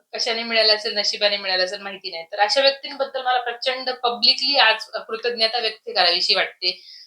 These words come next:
आभार मानावेसे वाटतात, कारण प्रत्येकालाच प्रत्यक्ष जाऊन भेटणं अशक्य नाही.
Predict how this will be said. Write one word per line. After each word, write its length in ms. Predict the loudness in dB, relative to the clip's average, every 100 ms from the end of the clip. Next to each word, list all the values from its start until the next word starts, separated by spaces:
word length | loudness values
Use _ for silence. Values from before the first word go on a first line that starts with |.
| _
आभार 280 | 4 6 6
मानावेसे 420 | 4 4 2 0
वाटतात, 260 | -2 -2 -2
कारण 120 | -2
प्रत्येकालाच 540 | -2 -4 -4 -2 -2
प्रत्यक्ष 400 | -4 -10 -10 -8
जाऊन 340 | -6 -4 -4 -6
भेटणं 540 | -10 -10 -10 -8 -8 -12 _ _ _ -2
अशक्य 520 | 0 0 -2 4 6
नाही. 320 | 6 0 -8